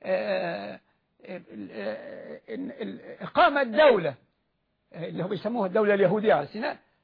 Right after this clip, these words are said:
تجري في ركاب ال-، العالم الغربي.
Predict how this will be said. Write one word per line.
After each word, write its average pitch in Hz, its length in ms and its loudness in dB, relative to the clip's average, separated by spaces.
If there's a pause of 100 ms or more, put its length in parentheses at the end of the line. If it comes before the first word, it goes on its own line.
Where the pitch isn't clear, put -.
(120)
تجري 285 440 4
في 226 140 -6
ركاب 214 440 0 (360)
ال-، 165 200 -8
العالم 180 600 0 (360)
الغربي. 143 460 -6